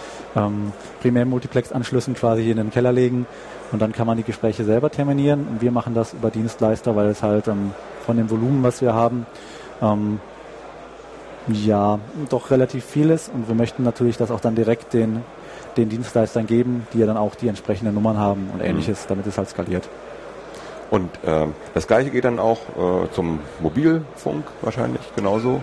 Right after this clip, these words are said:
Speaker 1: Genau.
Speaker 2: Und
Speaker 1: Also ist analog.
Speaker 2: und wie läuft das dann mit der Abrechnung? Das ist ja auch so eine Sache. Ihr habt also irgendwelche,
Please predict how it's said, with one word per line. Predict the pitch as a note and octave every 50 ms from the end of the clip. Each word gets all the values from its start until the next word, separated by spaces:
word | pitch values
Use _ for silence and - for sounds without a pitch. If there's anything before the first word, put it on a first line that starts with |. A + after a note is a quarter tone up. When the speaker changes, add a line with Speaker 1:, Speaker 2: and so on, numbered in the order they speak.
| - -
Speaker 1:
Genau. | D3 B2 G#2 F#2+ F#2 F#2 F#2+ G2 G2 - - - - - - -
Speaker 2:
Und | - G#2 G2
Speaker 1:
Also | A2 G2+ G#2
ist | G2+ -
analog. | G#2 G2 F#2+ F#2+ F#2+ - - - - - - - -
Speaker 2:
und | - F#2+ F#2+
wie | A2+
läuft | G#2 G2+ A2+ - -
das | A#2 -
dann | A#2 G#2+ G#2 G2+ D#2+ -
mit | F#2 F2+ -
der | D#2+ - C#2 - - - - - -
Abrechnung? | F#2+ - - - D3+ C3+ - - D#3 D3 D3+ D3 C#3+ -
Das | G#2+ - -
ist | - - -
ja | A#2+ C#2
auch | - -
so | F#2
eine | E2 E2 E2
Sache. | C#2+ D#2+ D2+ D2+ D#2+
Ihr | - E2+ F#2
habt | G#2+ - - -
also | - F#2 F2+ F#2+ F2+ F2 - -
irgendwelche, | F#2 F2+ G2+ G2+ - F2+ F2 F2 F2 - - F#2+ F2 E2+ E2+